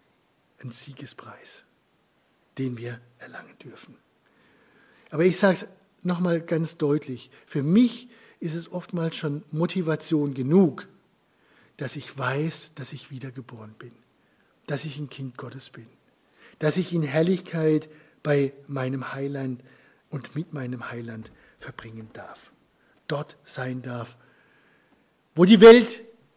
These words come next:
sich gar nicht vorstellen kann, wie schön das es ist. Offenbarung zweiundzwanzig sagt uns das ganz deutlich. Offenbarung zweiundzwanzig, die Verse eins beginnend. Hier sagt Johannes:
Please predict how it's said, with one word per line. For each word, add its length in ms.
sich 240
gar 180
nicht 120
vorstellen 640
kann, 320
wie 80
schön 300
das 180
es 120
ist. 300
Offenbarung 540
zweiundzwanzig 880
sagt 320
uns 140
das 140
ganz 260
deutlich. 480
Offenbarung 560
zweiundzwanzig, 920
die 60
Verse 380
eins 260
beginnend. 540
Hier 320
sagt 340
Johannes: 560